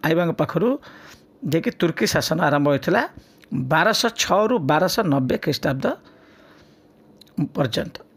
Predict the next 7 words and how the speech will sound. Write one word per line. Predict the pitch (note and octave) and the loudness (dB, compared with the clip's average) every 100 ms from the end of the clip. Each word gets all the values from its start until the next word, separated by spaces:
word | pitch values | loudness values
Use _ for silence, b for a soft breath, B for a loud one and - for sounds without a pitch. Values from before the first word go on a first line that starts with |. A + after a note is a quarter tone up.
| _ _ - _ _ B B B _ | _ _ -20 _ _ B B B _
ତାପରେ | - G#3 G#3 - | -2 0 2 0
ତୁର୍କୀମାନଙ୍କ | G3 - A#3+ G3+ G3+ G3+ | 0 0 2 2 2 2
ପରେ | F3+ F3 | 2 2
ଆସିଲେ | - D3 E3+ - - - - | 2 0 -2 -4 -8 -12 -2
ଖିଲଜୀ | G3 G3 D#3 B3+ A4+ - - _ _ _ - - - - - | 2 2 2 0 -2 -8 -20 _ _ _ -20 -20 -20 -20 -10
ବଂଶ। | D3 D3+ B2+ - - - - _ _ - _ _ _ _ _ | -2 -2 -2 -6 -10 -14 -18 _ _ -20 _ _ _ _ _
ଏଇ | G#3+ B3 | 2 2